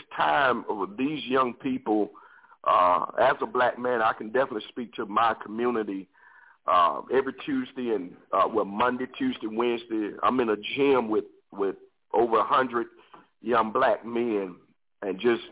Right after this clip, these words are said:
just being there to, to minister and witness and just to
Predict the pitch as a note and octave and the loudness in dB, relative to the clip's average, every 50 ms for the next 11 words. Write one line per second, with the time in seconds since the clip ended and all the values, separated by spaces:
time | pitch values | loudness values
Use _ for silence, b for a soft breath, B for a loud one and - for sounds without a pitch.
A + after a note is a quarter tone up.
0 | - A#2 A#2 A2 - A2 A2 C3 B2+ C3 B2+ A#2+ A2+ A#2 A#2 A2+ A2 - - - | -4 -4 -2 -2 -4 -4 0 2 4 4 4 4 4 4 4 4 2 0 -4 -8
1 | G2 F#2+ - - - D#2 D#2 D2+ G2 A2 A#2+ B2+ A#2+ A#2+ A2+ A2 - A#2+ A#2 A2+ | -8 -10 -10 -8 -8 -6 -6 -6 -4 -2 0 0 0 0 -2 -4 -2 2 2 4
2 | A2+ G#2+ G2+ F2+ E2 - - - - - - G2 - - C3+ C#3 B2+ B2 B2 - | 4 4 2 0 -4 -8 -12 -16 -16 -16 -6 0 0 2 2 2 0 -4 -4 -4
3 | - - G2+ G2 A2+ G#2+ - - B B B B B B B B _ - | -6 -8 -4 -4 -4 -4 -4 -6 B B B B B B B B _ -18